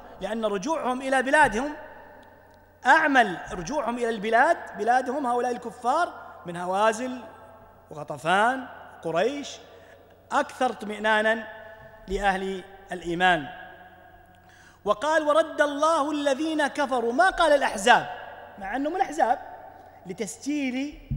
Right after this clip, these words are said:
الكفر عليهم للإيمان، أن الخيبة، خيبتهم هذه كانت بسبب كفرهم، وردهم بعد، مو ب-، لم ير-، لم يرجعوا هكذا، إنما رجعوا بغيظهم،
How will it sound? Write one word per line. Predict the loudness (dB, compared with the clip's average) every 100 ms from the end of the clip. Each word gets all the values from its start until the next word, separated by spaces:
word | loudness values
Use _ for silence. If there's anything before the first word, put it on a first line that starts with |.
| -6 -6 -6 -8
الكفر | -12 -6 -6 0 -2 -2 -10 -20 -20 -20 -20 -20 -6
عليهم | 0 2 2 -2 -4 -6 -10 -16 -18 -20 -16 -14
للإيمان، | -8 -2 0 0 -2
أن | -6
الخيبة، | -2 0 2 2 0 -6 -18 -18 -10
خيبتهم | 0 2 4 2 2 0
هذه | 0
كانت | 0 -2 -2
بسبب | -2 -2 0 0 -2 -4 -14 -20 -20 -20 -20 -8 -2
كفرهم، | -2 0 -2 -2 -6 -12 -20 -18 -2
وردهم | 4 4 4 2 2 0
بعد، | -2 -4 -6
مو | -6 -4
ب-، | -4 -4 -8 -18 -2
لم | 0 2
ير-، | 0 -2 0
لم | 2 6
يرجعوا | 6 6 2 6 6
هكذا، | 4 2 0 -2 -12 -16 -18 -20 -20 -20 -20 -20 -20 _ -4
إنما | 2 4 6
رجعوا | 6 4 2 0 -6 -16 -18 -20 -20 -20 -20 -20 -20 -20 _
بغيظهم، | 0 4 4 2 -6